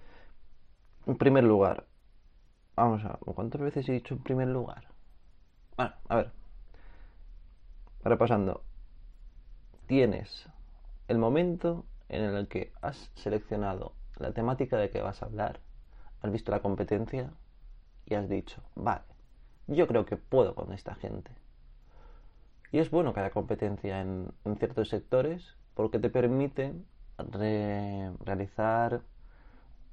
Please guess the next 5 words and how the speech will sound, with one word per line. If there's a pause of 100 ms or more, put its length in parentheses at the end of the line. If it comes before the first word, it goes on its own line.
(160)
una
oferta (580)
mayor. (1700)
Explicación. (720)
Si